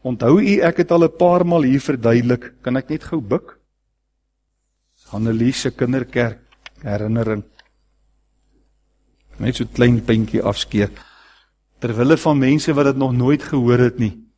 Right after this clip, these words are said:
Kyk mooi wat staan daar. "Sodat ons geregverdig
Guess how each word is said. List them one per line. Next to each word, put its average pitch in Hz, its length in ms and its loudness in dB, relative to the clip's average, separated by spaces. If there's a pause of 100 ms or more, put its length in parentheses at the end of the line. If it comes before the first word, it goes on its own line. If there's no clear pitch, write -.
(300)
Kyk 156 160 -2
mooi 165 240 2
wat 156 100 0
staan 131 380 -4
daar. 110 180 0 (240)
"Sodat 170 640 2
ons 175 380 0
geregverdig 190 1120 -2